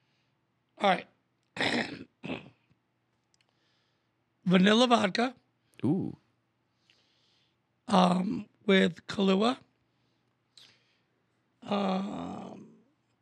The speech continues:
Speaker 1: a little bit of, um, you don't have to go heavy cream. You can just use milk.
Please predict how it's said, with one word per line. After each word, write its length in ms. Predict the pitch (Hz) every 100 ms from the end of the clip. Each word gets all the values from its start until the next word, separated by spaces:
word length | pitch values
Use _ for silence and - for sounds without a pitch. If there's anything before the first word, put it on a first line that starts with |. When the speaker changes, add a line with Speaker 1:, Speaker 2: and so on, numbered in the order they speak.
| _ _ _ _ _ _ _ _ _ _ _ _ _ _ -
Speaker 1:
a 80 |
little 260 | 202 196 214
bit 100 | 247
of, 100 | 233 - _ -
um, 420 | 220 202 196 208 _ _ _ _ _ _
you 100 | 254
don't 100 | 269
have 80 | 285
to 80 | -
go 120 | 240
heavy 300 | 220 214 196
cream. 300 | - 220 202
You 60 | 202
can 100 | 190
just 180 | 196 -
use 200 | - 170
milk. 320 | - - _